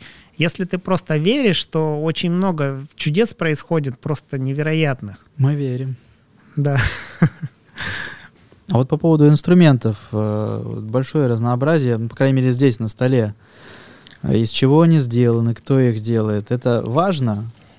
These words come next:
Speaker 2: или же не важно?
Speaker 1: Такой постановки вопроса я бы сказал фифти-фифти, пятьдесят на пятьдесят. А, с-, если, м, инструментом,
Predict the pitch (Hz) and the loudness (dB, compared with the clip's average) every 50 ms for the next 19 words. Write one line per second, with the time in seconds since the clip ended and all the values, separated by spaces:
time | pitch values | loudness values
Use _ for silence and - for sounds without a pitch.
0 | _ _ - 147 139 135 123 120 117 110 101 139 123 92 - 113 110 113 - _ | _ _ -8 -4 -4 -2 -2 -2 -2 -4 -4 -6 -8 -12 -12 -14 -16 -16 -18 _
1 | _ _ - - - - - 180 165 - 151 - - 170 160 156 151 - - - | _ _ -6 -6 -2 2 2 2 2 2 -2 0 2 2 2 4 2 0 -2 -2
2 | 135 139 143 - - 233 277 262 - - - 185 170 151 147 175 220 208 185 156 | 0 0 0 0 0 -2 -2 -2 -4 -2 -2 0 0 0 0 -2 -2 -2 -2 -4
3 | - - 147 139 160 175 190 190 170 151 - - - 175 - - - 165 - - | -4 -4 -4 0 2 2 2 2 0 -2 -4 -4 -4 -4 -4 -2 -4 -4 0 0
4 | 147 139 - - - 110 117 - - - 160 151 151 143 131 - 135 131 135 131 | 0 0 0 -4 -10 -12 -12 -10 0 0 0 0 2 -2 -4 -4 -6 -6 -6 -6
5 | - - 123 107 - _ - - - - - - - - - - - _ 135 135 | -8 -10 -14 -18 -18 _ -20 -20 -18 -16 -16 -16 -14 -14 -16 -18 -8 _ -2 -2
6 | 135 135 131 131 131 131 120 - _ _ 147 143 190 202 - - 170 170 170 170 | 0 0 0 -2 -2 -4 -6 -8 _ _ 0 0 0 0 0 -4 -4 -2 -2 -2
7 | 175 170 170 170 170 - - 180 175 175 190 190 185 175 165 - 170 | -2 0 0 -2 -2 -2 -4 -4 -2 0 0 0 0 0 0 -2 -2